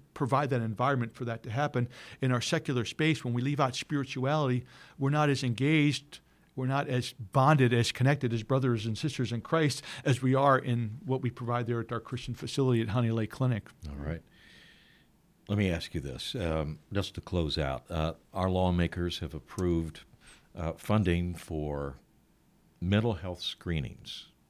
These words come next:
Speaker 2: for children in our government schools. It'll start this fall. They would argue it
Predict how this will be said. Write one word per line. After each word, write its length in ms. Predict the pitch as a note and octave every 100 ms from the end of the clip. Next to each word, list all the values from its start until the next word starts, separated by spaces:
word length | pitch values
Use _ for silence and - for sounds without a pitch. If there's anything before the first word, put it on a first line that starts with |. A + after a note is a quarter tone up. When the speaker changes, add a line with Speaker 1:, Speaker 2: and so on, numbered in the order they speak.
| _ _ _ -
Speaker 2:
for 240 | - D#2 C#2
children 560 | - A2 G#2 E2 E2 E2
in 140 | D2+
our 100 | C#2+
government 420 | C2+ D#2 D2+ C#2+ -
schools. 600 | - D#2 C2+ C2 - - _ _ _ _ _ _ _ _
It'll 120 | D#2+
start 340 | - - D2+ -
this 200 | C2+ -
fall. 440 | - C#2+ A1+ - _ _ - - - - - _ _ _ _ _ _ _ _ _ _ _ _ -
They 200 | F2+ F#2+
would 140 | F2+
argue 460 | E2+ E2 D#2 D#2+ D#2+
it 140 | C#2